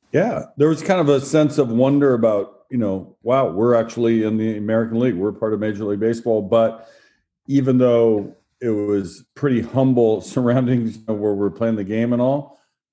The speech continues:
that didn't really faze us. It was more just like, "Oh, this is pretty cool. We have a Major League Baseball team now." We just quickly accepted that we're in it. We knew we were kinda like,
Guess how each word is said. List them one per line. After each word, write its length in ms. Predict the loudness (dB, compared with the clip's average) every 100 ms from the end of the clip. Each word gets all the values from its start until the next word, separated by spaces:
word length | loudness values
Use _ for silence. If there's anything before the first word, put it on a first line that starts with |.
| _ -6
that 160 | -2 0
didn't 160 | 2
really 180 | 2 2
faze 320 | 0 0 0
us. 220 | -2 -4
It 40 | -6
was 180 | -2 0
more 320 | 2 2 0
just 280 | -4 -10 -2
like, 280 | -2 -2 -2
"Oh, 120 | 0
this 100 | 0
is 60 | 0
pretty 200 | -2 0
cool. 220 | 0 0
We 100 | 0
have 100 | 0
a 40 |
Major 260 | 0 0 0
League 80 | 0
Baseball 360 | -2 -2 -4
team 180 | -2 -6
now." 140 | -4 -4
We 140 | -2
just 320 | 0 -2 -6 _ _ _ _
quickly 400 | -2 -2 0 -2
accepted 480 | -2 -2 -2 0 0
that 220 | 0 -2
we're 200 | 0 2
in 100 | 4
it. 200 | 2 -2 -8 _ _
We 120 | 0
knew 220 | 2 4 4
we 160 | 2
were 120 | 2
kinda 220 | 0 -2 0
like, 320 | 0 -2